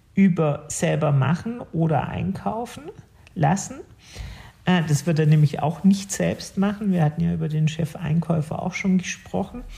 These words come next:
Aber das muss praktisch bei ihm permanent im Hinterkopf sein. Ist die Technologie, die ich benötige, vorhanden oder muss ich sie selbst entwickeln? Und wenn sie vorhanden ist,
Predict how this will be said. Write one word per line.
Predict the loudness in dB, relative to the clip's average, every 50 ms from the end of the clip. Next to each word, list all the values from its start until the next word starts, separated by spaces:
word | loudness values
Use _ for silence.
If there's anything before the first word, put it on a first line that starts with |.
| -16 -16 -18 -18 -18 -20 -20 -12 -6
Aber | -2 0 0 0 2 2 0 0 0 -4 -8 -16 -20 -20 _ _ _ -4 _
das | 0 2 2 2 2 2
muss | 2 2 0 -2
praktisch | -6 -4 -4 -4 -4 -4 -4 -2 -2 0 0 -2 -4 -8 -14 -20 -20 -10 -2
bei | 0 2 2 2 0
ihm | 0 0 -2 -2 0 0
permanent | 2 2 4 4 4 6 6 6 4 4 4
im | 4 4
Hinterkopf | 6 6 4 2 2 0 -2 -2 0 -2 -4 -4 -6 -10
sein. | -10 -6 -4 -4 -2 -2 -2 -4 -6 -6 -8 -10 -12 -12 -12 -14 -16 -20 -14 -6 -4 -2 -2 -2 -4
Ist | -6 -6 -6 -6 -6 -4
die | -2 -2 -2 0
Technologie, | 0 0 0 2 2 4 4 6 4 4 2 0 -2 -4 -6 -6 -6
die | -6 -4 -4 -4
ich | -4 -4 0
benötige, | 4 6 8 8 8 6 4 0 -2 -2 -2 -2 0 0 0 -2
vorhanden | 0 0 0 2 4 4 4 4 4 2 0 -2 -8 -12 -12 -12 -12 -14 -18 -20 -20 -20 -20 -20 -20 -20 -20 -6
oder | -2 2 2 6 8
muss | 8 8 6 4 2
ich | 0 0 2
sie | 0 0
selbst | 0 0 0 -2 -2 -4 -4 -2
entwickeln? | 0 0 2 0 -2 -4 -4 -2 0 2
Und | 2 2 2
wenn | 0 0 -2
sie | -4 -4 -6
vorhanden | -4 -2 0 2 2 2 2 2 -2 -2 -2 -2 0
ist, | 0 0 -2 -4 -8